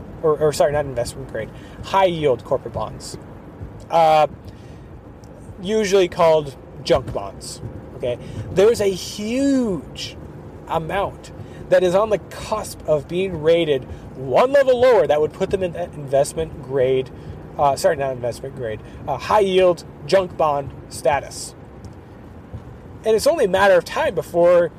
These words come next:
those rating agencies and their balance sheets of these companies, et cetera, deteriorate and the recession hits and everything. And all of a sudden you have a huge amount of downgraded credit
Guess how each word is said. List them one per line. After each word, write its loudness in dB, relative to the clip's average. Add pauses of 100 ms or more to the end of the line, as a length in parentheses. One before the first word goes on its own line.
(320)
those -4
rating -2
agencies -2
and 2
their 0
balance 4
sheets -2
of -4
these -8
companies, -2
et -4
cetera, 4 (300)
deteriorate 2
and -8
the 0
recession 0
hits -2
and -8
everything. -6
And -4
all 6
of 2
a -6
sudden 0
you -2
have 2
a 2
huge 0
amount 2
of -10
downgraded 2
credit 2